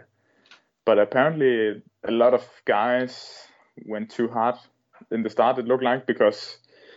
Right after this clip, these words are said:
then when I got back into town after around one hundred Ks, my coach yelled to me that,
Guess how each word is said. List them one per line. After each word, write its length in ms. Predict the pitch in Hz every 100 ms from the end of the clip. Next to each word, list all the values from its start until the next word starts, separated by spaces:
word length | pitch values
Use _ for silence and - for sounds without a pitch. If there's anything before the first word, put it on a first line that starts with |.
| - - _
then 160 | - 120
when 140 | 120
I 100 | 113 104
got 320 | 107 98 -
back 180 | 127 135
into 240 | 139 131
town 400 | - 127 123 135
after 480 | 123 104 - 101 104 - _ _ _ -
around 300 | 90 85 90 -
one 160 | 120 117
hundred 300 | 120 120 120
Ks, 520 | 135 127 135 - -
my 160 | - 107
coach 400 | 107 127 127 -
yelled 220 | 123 127
to 80 | 127
me 120 | 113
that, 240 | 110 101